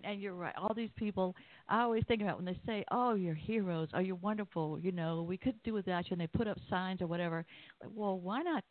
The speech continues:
treat them like it? It's like, it's like telling somebody, like, you're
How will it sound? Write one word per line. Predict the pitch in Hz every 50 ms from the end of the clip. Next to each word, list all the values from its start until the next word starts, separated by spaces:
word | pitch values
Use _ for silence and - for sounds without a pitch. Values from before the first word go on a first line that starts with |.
| - 147
treat | 180 214 240
them | 233 180 147
like | 147 143 147 143 143 -
it? | - -
It's | 165
like, | - 226 190 - - - - - -
it's | 214 -
like | 262 233 202 -
telling | - 262 269 262 240 -
somebody, | 247 226 214 190 180
like, | 185 180 -
you're | -